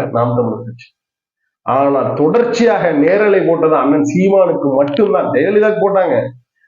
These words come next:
ஆனா அவங்க வந்து ஆளுங்கட்சியா இருந்தாங்க. ஆனா அண்ணன் சீமானை தொடர்ச்சியாக அனைத்து ஊடகங்களும் காட்டுச்சு. ஏன்? அவரை அசிங்கப்படுத்திடலாம், திமுக வந்து அவர்களை அசிங்கப்படுத்திடலாம் என்ற ஒரு நோக்குல பண்ண வேலை அது. ஆனால் மக்கள் விழித்து கொண்டார்கள்.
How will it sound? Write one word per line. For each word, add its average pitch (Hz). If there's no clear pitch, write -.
ஆனா 147
அவங்க 165
வந்து 180
ஆளுங்கட்சியா 170
இருந்தாங்க. 139
ஆனா 139
அண்ணன் 147
சீமானை 196
தொடர்ச்சியாக 180
அனைத்து 170
ஊடகங்களும் 165
காட்டுச்சு. 123
ஏன்? 151
அவரை 127
அசிங்கப்படுத்திடலாம், 131
திமுக 208
வந்து 180
அவர்களை 147
அசிங்கப்படுத்திடலாம் 147
என்ற 139
ஒரு 120
நோக்குல -
பண்ண 139
வேலை 135
அது. 117
ஆனால் 127
மக்கள் 180
விழித்து 175
கொண்டார்கள். 131